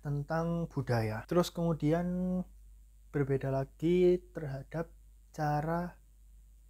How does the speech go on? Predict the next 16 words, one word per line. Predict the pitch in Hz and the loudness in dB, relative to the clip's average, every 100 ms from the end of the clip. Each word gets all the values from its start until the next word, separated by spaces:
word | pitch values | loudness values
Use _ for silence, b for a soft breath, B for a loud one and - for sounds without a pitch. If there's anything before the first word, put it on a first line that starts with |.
| - - - - | -20 -20 -20 -10
eh, | 151 151 151 151 151 151 151 156 151 147 147 | -2 0 2 2 2 0 0 0 0 -2 -4
komunikasi | - 160 156 156 156 - | -2 0 0 -2 -4 -4
antar | 156 156 147 | -2 0 0
satu | 151 | 0
sama | 147 139 | 0 0
lain. | 135 127 123 123 b b b | 2 2 0 -4 b b b
Karena | - 180 208 | 0 4 6
memang | 214 214 202 | 6 4 4
Angkasa | 180 175 170 170 | 0 0 0 -2
Pura | 170 | 0
ini | 175 185 | 2 6
udah | 156 | 6
terbilang | 147 139 135 131 143 | 4 2 0 0 -2
cukup | - 175 190 190 | -2 0 0 0
mature, | 165 151 135 131 151 - | 0 -2 -2 -2 -4 -8
sudah, | - 156 135 123 | -2 0 2 0